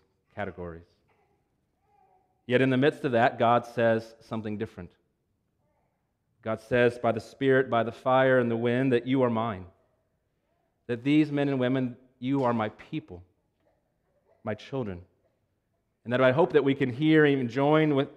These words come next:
that thousands and thousands of years ago is that God is saying to you, as he said to the men and women then, "You are my son or my daughter." So we'll see in our, our reading from Romans eight this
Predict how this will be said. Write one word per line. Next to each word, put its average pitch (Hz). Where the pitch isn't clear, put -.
that 131
thousands 139
and 123
thousands 131
of 123
years 135
ago 113
is 117
that 123
God 139
is 139
saying 131
to 131
you, 147
as 127
he 123
said 135
to 127
the 120
men 131
and 131
women 127
then, 98
"You 123
are 127
my 110
son 131
or 110
my 98
daughter." 90
So 127
we'll 127
see 151
in 135
our, 123
our 123
reading 139
from 127
Romans 127
eight 131
this 120